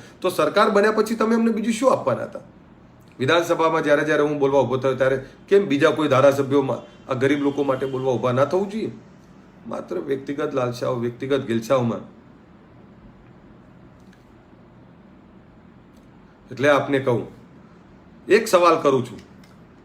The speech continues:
હું આપને દિલથી કહું છું, યાર, દિલ ઉપર ઘા કર્યો છે, શરમ થાય એવું અપમાન કર્યું છે, લેવો છે બદલો, આપવો છે જવાબ?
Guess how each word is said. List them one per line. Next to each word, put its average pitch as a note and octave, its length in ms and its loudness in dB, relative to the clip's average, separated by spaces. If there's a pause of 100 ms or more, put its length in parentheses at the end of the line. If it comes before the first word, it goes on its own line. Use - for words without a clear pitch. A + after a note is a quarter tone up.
(120)
હું D#3+ 180 2
આપને G3 320 4
દિલથી A3 540 2
કહું F3+ 240 2
છું, A2+ 180 -6 (680)
યાર, B2 280 -6
દિલ G#3 440 -4
ઉપર F3+ 300 0
ઘા B2 420 -2
કર્યો G#2+ 240 -4
છે, - 240 -16 (2000)
શરમ A3 420 -2 (240)
થાય G#3 260 2
એવું G3+ 460 2
અપમાન G3 440 2
કર્યું C#3 260 0
છે, A2 160 -10 (1200)
લેવો A#2+ 320 -4
છે F#3+ 140 -8
બદલો, F3 340 -10 (760)
આપવો A#2+ 280 -2
છે F3+ 140 0
જવાબ? E3+ 280 0